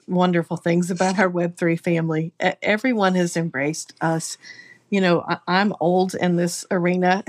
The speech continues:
<laughs> Houston's unusual in this arena. But people have accepted us and welcomed us and mentored us. And it's been the neatest experience. Again, it's just,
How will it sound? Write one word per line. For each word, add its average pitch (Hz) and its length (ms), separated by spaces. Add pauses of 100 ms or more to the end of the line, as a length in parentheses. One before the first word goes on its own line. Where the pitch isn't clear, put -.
(120)
<laughs> - 180
Houston's 208 580 (100)
unusual 190 600
in 180 80
this 180 200
arena. 175 380 (420)
But 208 140
people 277 320
have 196 260 (100)
accepted 220 600
us 202 320
and 170 300 (160)
welcomed 190 640
us 202 340
and 151 180
mentored 208 440
us. 196 420 (220)
And 175 400 (640)
it's - 260
been 220 460
the 190 100
neatest 190 580 (200)
experience. 151 760
Again, 156 380
it's 170 180
just, - 320